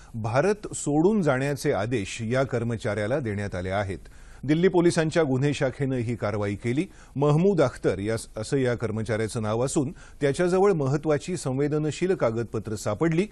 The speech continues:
अशी माहिती परराष्ट्र मंत्रालयाचे प्रवक्ते विकास स्वरूप यांनी आज नवी दिल्लीत एका पत्रकार परिषदेत दिली.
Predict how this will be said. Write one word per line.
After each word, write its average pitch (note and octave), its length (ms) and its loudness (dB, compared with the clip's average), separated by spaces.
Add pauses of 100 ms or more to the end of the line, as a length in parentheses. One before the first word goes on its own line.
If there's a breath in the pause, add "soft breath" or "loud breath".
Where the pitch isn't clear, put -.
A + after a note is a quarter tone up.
(280 loud breath)
अशी D3 200 0
माहिती D#3 360 0
परराष्ट्र D#3+ 520 0
मंत्रालयाचे B2 800 0
प्रवक्ते B2+ 500 -2 (280 soft breath)
विकास C#3+ 440 2
स्वरूप B2+ 540 -2
यांनी A#2+ 320 0
आज C3+ 180 0
नवी A2+ 180 -2
दिल्लीत C#3+ 400 -2
एका A2+ 220 0
पत्रकार B2 440 -4
परिषदेत F#2+ 540 -6
दिली. F#2 260 -6